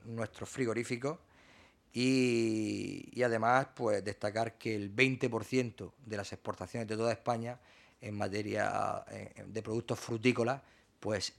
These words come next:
se producen en la huerta murciana. Por lo tanto, creo que es una moción justa, eh, merecida y de reconocido prestigio. Quiero destacar, además, que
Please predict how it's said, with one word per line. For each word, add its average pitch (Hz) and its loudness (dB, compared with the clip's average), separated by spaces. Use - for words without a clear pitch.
se - -4
producen 135 0
en 113 -2
la 107 0
huerta 113 -2
murciana. 101 -4
Por 107 0
lo 113 0
tanto, 120 4
creo 120 2
que 117 0
es 113 -2
una 113 0
moción 110 -2
justa, 151 2
eh, 101 -2
merecida 131 2
y 120 4
de 107 2
reconocido 110 -2
prestigio. 104 -4
Quiero 127 4
destacar, 120 4
además, 117 4
que 104 0